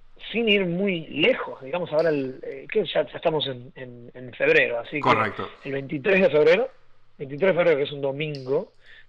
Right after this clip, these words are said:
Speaker 1: de diez de la mañana a tres de la tarde, tenemos un curso, eh, el mismo curso que hiciste tú, el Wim
Speaker 2: Ah,
Speaker 1: Hof
Speaker 2: exacto, el mismo,
Speaker 1: Fundamentals.
Speaker 2: correcto.
Speaker 1: El mismo, el, el, el,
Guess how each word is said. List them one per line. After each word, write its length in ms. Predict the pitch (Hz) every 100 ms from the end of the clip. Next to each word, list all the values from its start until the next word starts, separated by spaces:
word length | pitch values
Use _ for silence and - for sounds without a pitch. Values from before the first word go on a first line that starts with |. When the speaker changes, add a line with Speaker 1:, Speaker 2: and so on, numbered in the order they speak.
| -
Speaker 1:
de 120 | 139
diez 180 | 151 202
de 80 | 175
la 80 | 156
mañana 520 | 147 151 160 214 - -
a 100 | -
tres 220 | 170 160
de 60 | 147
la 140 | 139
tarde, 460 | - 120 117 131 214 - _ - - _
tenemos 380 | 139 185 196 -
un 140 | 151
curso, 520 | - 135 120 135 165 -
eh, 120 | 151
el 100 | 160
mismo 240 | 214 240 226
curso 180 | 226 185
que 80 | 170
hiciste 220 | 165 147
tú, 200 | 139 131
el 240 | 143 143
Wim 180 | 147 180
Speaker 2:
Ah, 380 | 123 120 139 135
Speaker 1:
Hof 20 |
Speaker 2:
exacto, 380 | 113 - 110 117
el 60 | 107
mismo, 280 | 117 110 92
Speaker 1:
Fundamentals. 200 | - -
Speaker 2:
correcto. 520 | 110 113 98 - -
Speaker 1:
El 80 | 160
mismo, 340 | 175 135 135
el, 200 | 143 147
el, 240 | 151 147 156
el, 220 | 143 143